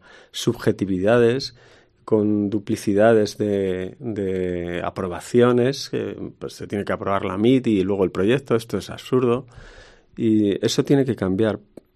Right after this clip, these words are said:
Pero también quisiera incidir, para cambiar un plan urbanístico hay que empezar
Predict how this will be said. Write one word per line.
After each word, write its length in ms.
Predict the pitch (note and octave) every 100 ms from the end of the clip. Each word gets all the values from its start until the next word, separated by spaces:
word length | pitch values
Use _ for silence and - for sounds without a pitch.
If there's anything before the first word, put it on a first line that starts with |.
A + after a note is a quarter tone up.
| _ _
Pero 340 | - C3 B2+ B2
también 520 | C3 A#2 C3+ D3+ - - _ - - - _
quisiera 400 | - A2+ C3+ D3
incidir, 460 | D3+ D3 A#2+ B2+ B2
para 240 | - F#2+
cambiar 540 | F#2 F#2+ G2 C3+ D#3+ E3 -
un 220 | C3+ C3
plan 220 | B2+ A#2+
urbanístico 580 | A#2+ A2+ A2+ A#2+ B2+ B2+
hay 80 | C3
que 80 | C3
empezar 560 | B2+ G2 - A2+ D#3